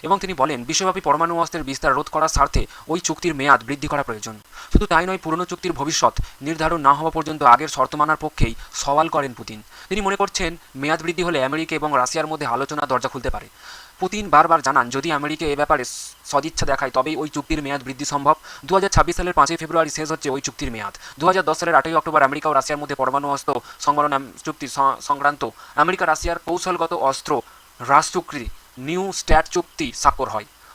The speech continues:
মস্কোর সঙ্গে ওই চুক্তি সেরেছিলেন তৎকালীন মার্কিন প্রেসিডেন্ট বারাক ওবামা। ক্রেমলিনের প্রেসিডেন্টের কুর্সিতে তখন ছিলেন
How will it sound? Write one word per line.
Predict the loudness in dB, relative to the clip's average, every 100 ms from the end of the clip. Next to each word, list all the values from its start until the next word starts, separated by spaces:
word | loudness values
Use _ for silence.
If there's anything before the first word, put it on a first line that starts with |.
| -2
মস্কোর | 0 2 0
সঙ্গে | 0 0 -2
ওই | -2
চুক্তি | -2 -6 -2 -2
সেরেছিলেন | 0 -2 -2 -4 -6 -12 -2
তৎকালীন | 0 4 4 6
মার্কিন | 6 6 2
প্রেসিডেন্ট | -2 -2 -2
বারাক | 4 6 4
ওবামা। | 2 -2 -4 -10 -16 -20 -20 -2
ক্রেমলিনের | 0 0 -2 -4 -4
প্রেসিডেন্টের | -4 -4 -4 -4 -8 -8 -8
কুর্সিতে | -6 -6 -4 0
তখন | 0 0 -2
ছিলেন | -2 -4